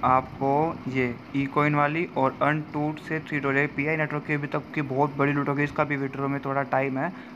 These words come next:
So अभी तीनों वीडियो भी देख लेना। और इस वीडियो में इतना ही था। अगर कोई problem आती है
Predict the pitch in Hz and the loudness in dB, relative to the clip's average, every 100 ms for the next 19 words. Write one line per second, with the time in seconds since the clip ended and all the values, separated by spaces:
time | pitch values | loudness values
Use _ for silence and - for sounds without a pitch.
0 | - 147 147 151 151 151 147 143 139 139 | 0 2 2 0 -2 0 0 -2 0 0
1 | 139 147 127 139 190 - - - 131 127 | 0 -2 0 0 -2 -8 -14 -2 2 2
2 | 139 147 147 151 147 147 143 160 160 160 | 0 0 2 4 2 4 4 4 4 2
3 | 156 151 147 151 147 143 135 147 147 131 | 2 0 2 2 4 2 2 0 2 2
4 | 147 | 2